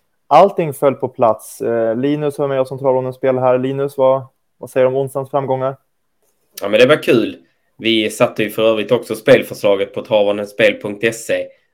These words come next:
Speaker 2: där vi ändå satt, eh, ja, men jag får väl säga att vi hade lite stolpe ut i slutet. Vi hade kunnat få mycket mer betalt, så att,
Speaker 1: Mhm.
Speaker 2: eh, ja, det var en, eh, en kul onsdag.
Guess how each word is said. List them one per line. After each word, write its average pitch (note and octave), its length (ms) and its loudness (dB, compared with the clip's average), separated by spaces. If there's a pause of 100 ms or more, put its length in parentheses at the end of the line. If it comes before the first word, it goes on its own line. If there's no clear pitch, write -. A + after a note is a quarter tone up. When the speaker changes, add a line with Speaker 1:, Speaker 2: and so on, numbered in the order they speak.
Speaker 2:
där G2 100 -6
vi G#2 180 -2
ändå A2 200 -6
satt, - 460 -8
eh, F#2 300 -2
ja, - 120 -8
men A#2 120 0
jag B2 100 0
får B2 100 -2
väl B2 120 -6
säga A#2+ 160 0
att G#2 100 -4
vi A2 40 0
hade E3+ 160 0
lite E3+ 300 -2
stolpe C#3 340 -2
ut B2+ 160 -2
i - 20 -14
slutet. G#2+ 540 -6
Vi G2+ 60 -2
hade G#2 140 0
kunnat G#2 320 -10
få G2 260 -2
mycket A#2+ 320 -2
mer B2 140 4
betalt, G#2 520 -4
så - 120 -12
att, - 100 -12
Speaker 1:
Mhm. G#2+ 120 -12
Speaker 2:
eh, F#2+ 280 -4 (460)
ja, G#2 120 -2
det A2+ 60 0
var B2 100 0
en, B2 140 -2
eh, B2 480 -4
en C3+ 140 -8
kul D3 200 0
onsdag. A#2+ 440 -2